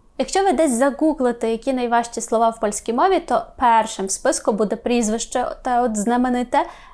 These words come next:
Brzęczyszczykiewicz. Brzęczyszczykiewicz, е, це прізвище з одного фільму, теж воно пішло десь кудись в меми в інтернеті і так далі. Прізвище просто людини нічого не означає це слово,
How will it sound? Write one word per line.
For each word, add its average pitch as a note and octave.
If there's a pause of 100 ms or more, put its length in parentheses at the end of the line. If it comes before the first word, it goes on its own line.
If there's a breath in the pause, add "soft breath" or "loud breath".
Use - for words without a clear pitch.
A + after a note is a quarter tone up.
(120)
Brzęczyszczykiewicz. C4+ (280 loud breath)
Brzęczyszczykiewicz, D#4
е, B3
це D4+
прізвище D#4+
з A#3
одного A#3+
фільму, F4
теж B3
воно A3
пішло A3+
десь G#3
кудись G#3+
в A3
меми E4
в -
інтернеті B3
і G#3
так G#3
далі. E4 (100)
Прізвище C#4+
просто B3+
людини C4+
нічого A#3
не G#3
означає G#3+
це G#3+
слово, D4+